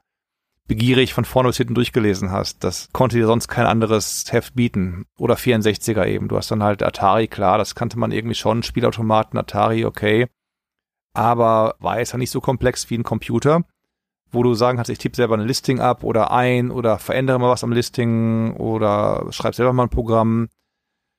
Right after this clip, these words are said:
oder spiel auch mal ein komplexeres Spiel wie ein Adventure“, wo ich mir überlegen muss, mit einem Freund zusammen, Grüße gehen einmal mehr raus an Arne, du bist nachmittags oder mittags in der Schule, in der Pause,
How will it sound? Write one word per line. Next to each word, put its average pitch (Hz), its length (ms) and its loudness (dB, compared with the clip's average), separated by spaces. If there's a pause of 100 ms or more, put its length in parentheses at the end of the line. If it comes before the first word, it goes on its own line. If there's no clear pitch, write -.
(360)
oder 113 480 4
spiel 120 320 -2
auch 104 100 0
mal 110 120 2
ein 104 100 -2
komplexeres 123 520 -2
Spiel 120 440 2
wie 117 60 2
ein 110 40 2
Adventure“, 120 500 0
wo 117 60 0
ich 107 100 -4
mir 113 60 -2
überlegen 120 380 2
muss, 120 180 -2
mit 113 100 -4
einem 107 60 -4
Freund 117 280 0
zusammen, 113 500 0
Grüße 123 280 0
gehen 107 140 0
einmal 113 240 2
mehr 110 140 2
raus 120 240 0
an 117 60 -4
Arne, 117 360 2 (960)
du 120 140 -2
bist 120 160 0
nachmittags 120 420 0
oder 123 100 2
mittags 123 240 0
in 117 60 -4
der 113 100 -2
Schule, 143 240 2
in 120 80 2
der 110 60 -2
Pause, 131 500 0